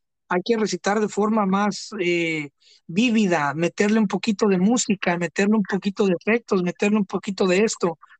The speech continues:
Entonces empecé a ver yo, cuando yo empecé,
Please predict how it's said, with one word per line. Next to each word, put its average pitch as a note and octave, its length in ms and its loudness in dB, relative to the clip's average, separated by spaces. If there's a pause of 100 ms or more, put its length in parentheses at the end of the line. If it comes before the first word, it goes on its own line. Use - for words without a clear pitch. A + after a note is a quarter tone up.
(280)
Entonces A#3 640 2
empecé G3 520 2
a A#3+ 120 4
ver A#3+ 220 4
yo, G#3+ 340 2 (360)
cuando D#3+ 220 -2
yo F3+ 100 0
empecé, G3+ 500 0